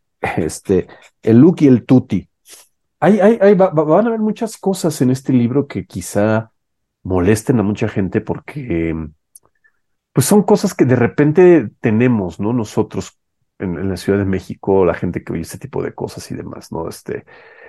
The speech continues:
hablamos de, como, como te había dicho, es el sur de la Ciudad de México, es clase media, porque ahí se gestaron las cosas, ¿no?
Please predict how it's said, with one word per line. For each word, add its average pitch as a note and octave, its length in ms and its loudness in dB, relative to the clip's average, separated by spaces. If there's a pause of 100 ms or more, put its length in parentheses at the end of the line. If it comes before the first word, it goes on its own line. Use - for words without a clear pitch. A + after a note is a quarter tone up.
(160)
hablamos C#3 420 2
de, D#3 100 2
como, B2 220 0
como A2 180 -2
te A#2+ 100 0
había A#2+ 100 2
dicho, B2 160 -2
es - 80 -4
el C3 80 -2
sur D#3+ 200 2
de F3 60 6
la D3+ 80 6
Ciudad C3 180 2
de B2 60 2
México, A2+ 460 -6
es A#2+ 120 -12
clase D3 320 0
media, B2+ 460 0 (800)
porque G#2+ 240 -2
ahí A2+ 80 0
se C#3+ 120 0
gestaron A2 380 -2
las F2 160 -4
cosas, - 540 -6 (280)
¿no? F2+ 360 -10